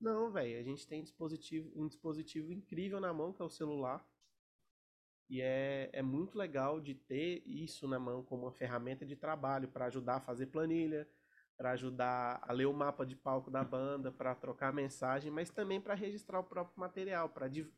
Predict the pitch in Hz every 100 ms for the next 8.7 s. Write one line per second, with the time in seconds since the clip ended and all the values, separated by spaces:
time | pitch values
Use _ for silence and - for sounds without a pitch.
0 | _ - 220 196 214 185 160 160 160 156
1 | 156 160 151 - 131 113 104 - _ _
2 | _ _ _ _ _ _ _ 117 123 -
3 | 139 147 - 170 160 165 170 123 110 107
4 | - 110 135 - _ _ _ _ - 139
5 | 135 131 147 139 139 143 208 214 156 170
6 | 190 202 214 - - _ _ - 143 156
7 | 202 220 185 185 170 143 151 165 165 160
8 | - 135 123 131 - _